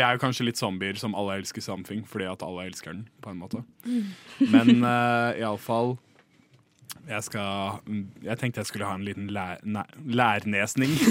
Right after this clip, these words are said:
Speaker 1: <laughs> av, eh, Something. Eh, og da har vi de første to linjene i sangen her. «Something in the way she moves attracts me like no other lover.» Og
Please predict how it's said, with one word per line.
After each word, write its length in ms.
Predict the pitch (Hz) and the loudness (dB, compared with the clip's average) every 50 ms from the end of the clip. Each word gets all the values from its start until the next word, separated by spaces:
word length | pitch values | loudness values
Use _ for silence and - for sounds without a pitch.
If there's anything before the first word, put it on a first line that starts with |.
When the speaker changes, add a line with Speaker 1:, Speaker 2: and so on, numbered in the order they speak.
| - 269 240 220 - - 339 | 10 10 10 10 10 8 8
Speaker 1:
<laughs> 340 | - - - 226 - - | 8 6 6 4 4 4
av, 380 | - - - 247 233 - - - 208 123 139 | 4 4 6 6 8 8 6 6 4 2 2
eh, 280 | 135 156 139 123 131 131 | 4 4 2 2 2 2
Something. 500 | - - 127 107 107 - - 123 117 147 - - - - - - 240 - - - 277 254 - - - 277 247 - - - - | 2 2 2 2 0 0 0 -2 -2 -4 -8 -12 -14 -6 -2 -2 -2 -2 0 -2 -2 -2 -2 -4 -6 -6 -6 -6 -12 -12 -8
Eh, 440 | 95 101 95 90 87 90 80 73 71 - | -6 -4 -2 -2 -2 -2 -4 -4 -6 -6
og 80 | - 92 | -8 -6
da 140 | 98 92 95 98 | -4 -4 -4 -2
har 80 | 98 92 | -4 -4
vi 60 | 87 | -6
de 80 | 98 - | -6 -6
første 640 | - - 90 - - - - - - 87 87 85 85 85 | -6 -6 -4 -4 -4 -4 -6 -6 -6 -4 -4 -4 -4 -6
to 220 | - - 90 87 90 | -10 -10 -8 -8 -6
linjene 460 | 87 95 85 85 82 80 82 78 73 80 | -6 -6 -8 -8 -10 -10 -10 -10 -10 -10
i 80 | 82 | -10
sangen 320 | - - 80 82 82 85 87 | -10 -10 -12 -10 -10 -10 -10
her. 220 | 87 95 110 - - _ _ _ - - _ _ | -10 -10 -10 -12 -16 _ _ _ -20 -20 _ _
«Something 720 | _ - - - - 101 95 92 - - - 104 101 104 104 | _ -8 -6 -4 -4 -6 -6 -8 -10 -10 -10 -8 -8 -8 -8
in 280 | 98 - 101 98 95 95 | -8 -10 -10 -10 -10 -8
the 100 | 95 98 | -8 -8
way 400 | 92 92 92 90 90 92 98 101 - _ - | -8 -8 -8 -8 -8 -10 -12 -14 -18 _ -12
she 280 | - - - 95 92 | -10 -8 -6 -6 -6
moves 760 | 92 92 92 90 92 98 107 110 120 120 - - - - - _ _ _ _ _ _ _ _ _ _ _ _ - | -6 -6 -6 -6 -6 -6 -6 -6 -8 -10 -10 -10 -12 -14 -16 _ _ _ _ _ _ _ _ _ _ _ _ -12
attracts 640 | 104 - - - 98 90 - - - - - - - | -6 -4 -4 -4 -4 -8 -10 -12 -10 -10 -8 -8 -8
me 220 | 98 92 92 90 | -8 -6 -6 -6
like 500 | 90 90 87 85 85 87 101 - - - - - | -6 -6 -6 -6 -6 -6 -8 -10 -14 -18 -12 -10
no 380 | 107 107 95 92 87 87 87 - | -10 -8 -6 -6 -6 -6 -6 -8
other 320 | - 80 90 87 92 92 | -8 -10 -8 -8 -8 -8
lover.» 500 | 90 92 92 87 85 92 95 98 113 139 139 - _ _ _ _ _ _ _ _ _ - - - - - - - - - - _ | -8 -8 -8 -8 -8 -8 -8 -8 -8 -8 -10 -12 _ _ _ _ _ _ _ _ _ -20 -18 -18 -18 -20 -20 -20 -20 -20 -20 _
Og 500 | - 87 98 98 92 95 92 90 92 | -6 -2 0 0 2 2 0 0 -2